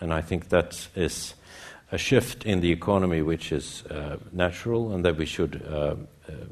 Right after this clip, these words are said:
enthusias-, enthusiastically,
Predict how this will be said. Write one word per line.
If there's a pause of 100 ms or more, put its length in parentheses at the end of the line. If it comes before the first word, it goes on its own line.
(800)
enthusias-,
enthusiastically,